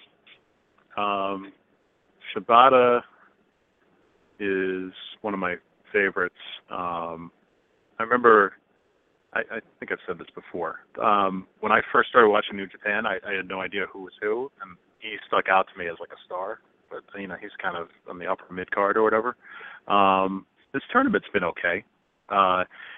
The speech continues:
he actually started out really well, and I was thinking, "Oh, is there a chance they're actually gonna push him and not win the, win the block?"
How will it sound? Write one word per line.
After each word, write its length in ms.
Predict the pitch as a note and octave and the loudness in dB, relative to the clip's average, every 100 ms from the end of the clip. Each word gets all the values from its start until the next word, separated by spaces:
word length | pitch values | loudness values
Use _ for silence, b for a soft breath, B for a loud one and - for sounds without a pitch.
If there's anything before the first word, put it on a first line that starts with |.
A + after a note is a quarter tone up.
| - | 4
he 60 | |
actually 320 | C#3 - C#3 G#2+ | 4 6 2 2
started 280 | - C3+ B2 | 6 6 8
out 180 | C3 G#2+ | 6 6
really 240 | A2+ A2+ | 2 -2
well, 340 | G#2+ A#2 G#2+ G2 | 0 2 2 0
and 100 | F#2+ | -6
I 80 | |
was 120 | F#2 - | -10 -12
thinking, 260 | G#2 - G2+ | -14 -12 -8
"Oh, 180 | C#3+ A#2 | -6 -6
is 80 | F#2+ | -4
there 100 | G#2 | -6
a 40 | - | -6
chance 180 | G#2 G#2 - | -8 -8 -4
they're 120 | G2 | -4
actually 220 | - F#2+ | -4 -10
gonna 120 | F2+ | -12
push 220 | - A2 - | -10 -10 -8
him 140 | A#2 G#2 | -10 -8
and 80 | |
not 220 | F#2 G2 G2 | -6 -4 -6
win 100 | G2 | -10
the, 100 | E2+ _ - | -14 _ -8
win 100 | G#2 | -6
the 60 | F#2+ | -2
block?" 360 | G2+ G2 G#2 | 2 4 2